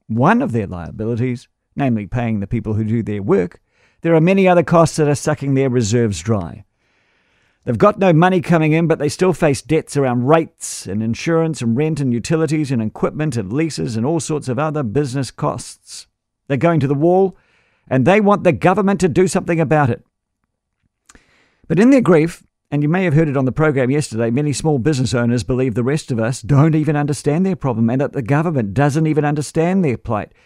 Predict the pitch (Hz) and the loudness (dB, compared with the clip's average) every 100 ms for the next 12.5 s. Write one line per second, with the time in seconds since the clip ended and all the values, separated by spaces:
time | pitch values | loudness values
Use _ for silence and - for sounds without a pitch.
0 | _ 165 190 214 170 147 - 147 147 151 | _ -2 -2 0 -2 -6 -6 -4 -4 -4
1 | - 143 127 127 123 120 151 160 _ - | -6 -6 -4 -4 -4 -6 -6 -8 _ -8
2 | 127 - 110 92 - 104 85 110 - _ | -8 -4 -4 -6 -6 -8 -8 -10 -12 _
3 | _ _ _ _ _ - 131 143 143 120 | _ _ _ _ _ -2 2 2 0 -2
4 | 135 110 - 127 107 85 127 - _ _ | -2 -2 -8 -6 -6 -4 -8 -8 _ _
5 | _ _ 110 131 135 131 127 - 190 202 | _ _ -2 -2 -2 -2 -4 0 2 4
6 | 175 147 156 123 123 127 147 123 120 131 | 4 4 2 0 -2 0 2 2 2 0
7 | 123 117 117 131 127 147 165 123 123 127 | -2 -2 -2 -2 0 0 2 2 2 2
8 | 123 107 113 135 - _ - 196 175 117 | 2 0 -2 -2 -4 _ 0 2 2 0
9 | 101 107 151 _ _ _ _ _ _ 110 | -2 -2 -4 _ _ _ _ _ _ 0
10 | 135 160 160 143 143 147 131 - _ - | 2 4 6 6 4 4 2 -2 _ -2
11 | 156 - 139 165 175 131 135 127 104 139 | -2 2 0 2 2 2 0 0 -2 0
12 | 143 190 131 80 | 2 2 0 -6